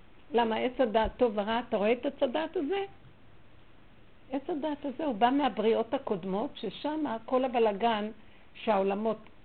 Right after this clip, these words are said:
ברא הקדוש ברוך הוא עולמות והחריבן, הבאתי להם את התוכנית שלי, כי בראתי עולם, אבל הם הלכו לאיבוד.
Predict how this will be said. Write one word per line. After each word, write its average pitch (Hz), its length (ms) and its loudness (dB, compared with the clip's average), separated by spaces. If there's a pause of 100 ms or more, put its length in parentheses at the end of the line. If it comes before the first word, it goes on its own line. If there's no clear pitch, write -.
(120)
ברא 190 200 -2
הקדוש 214 360 -2
ברוך 220 140 -8
הוא 220 100 -4
עולמות 196 340 -2
והחריבן, 190 600 -2
הבאתי 294 260 0
להם 403 180 2
את - 40 -14
התוכנית 392 500 -2
שלי, 214 280 -4
כי 214 100 -8
בראתי 208 400 -2
עולם, 262 240 0
אבל 214 320 -2
הם 214 220 -2
הלכו 202 300 -4
לאיבוד. 196 520 0